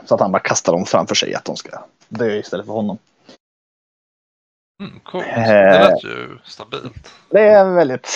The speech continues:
Speaker 1: jag byter ju hellre en Moranon mot en styrka fem burly fight five karaktär alla dagar i veckan.
Speaker 2: Come here, Magath.
Speaker 1: Ja.
Speaker 2: Han hatar sina fellow orcs.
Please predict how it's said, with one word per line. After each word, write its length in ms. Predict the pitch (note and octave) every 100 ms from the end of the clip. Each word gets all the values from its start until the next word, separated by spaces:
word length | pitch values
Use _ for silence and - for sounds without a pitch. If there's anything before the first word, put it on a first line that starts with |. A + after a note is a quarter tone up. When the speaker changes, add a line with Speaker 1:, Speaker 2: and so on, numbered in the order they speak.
| -
Speaker 1:
jag 200 | D3+ C#3+
byter 180 | C#3 C#3
ju 40 | C3+
hellre 240 | B2+ B2
en 80 | A#2
Moranon 500 | A#2+ A2+ G#2 G2+ G#2+ - - - - - -
mot 300 | D#2 A2 -
en 340 | G#2 G2+ G2 G2+ - - - _ _ _
styrka 240 | A2+ G#2+ G#2+
fem 200 | G#2+ G#2
burly 340 | G2+ F2+ F2+ -
fight 240 | G#2+ F#2
five 320 | A2+ G#2 F2
karaktär 400 | - F2+ F2 F#2+
alla 220 | D#2 F#2 F#2
dagar 240 | G2+ G2+
i 20 |
veckan. 260 | C3 G3+ - _ _ _ _ _ _ _ _ _ _ _ _ _ _ _ _ _ -
Speaker 2:
Come 360 | D3 D3 B2+ A2
here, 320 | D#3 C#3 A2
Magath. 520 | G2+ G2+ A2+ G2+ - - - - _ _ _ -
Speaker 1:
Ja. 540 | - D#2 D#2+ E2 D#2+ F2+ - - - _ _ F3 C#3+ A#2 - - _ _ -
Speaker 2:
Han 240 | - B2+
hatar 720 | - - F#3 G#2+ - F3+ E3
sina 420 | - A#2 A2+ G#2+ - _ _ _
fellow 360 | - B2 A#2 B2
orcs. 480 | D#3 B2+ - -